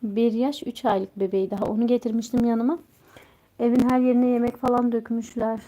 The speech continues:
Kırıntıları falan var. Oyuncakları bayağı dağıtmıştılar. Onları toparladım.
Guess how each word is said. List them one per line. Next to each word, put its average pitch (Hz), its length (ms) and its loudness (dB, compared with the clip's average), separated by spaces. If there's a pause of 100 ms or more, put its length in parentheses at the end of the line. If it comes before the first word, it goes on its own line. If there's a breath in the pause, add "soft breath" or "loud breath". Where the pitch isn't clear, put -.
(260 loud breath)
Kırıntıları 226 580 -2
falan 226 380 0
var. 214 260 -2 (100)
Oyuncakları 214 600 0
bayağı 202 220 0
dağıtmıştılar. 208 800 -6 (1040 soft breath)
Onları 226 340 0
toparladım. 214 640 -2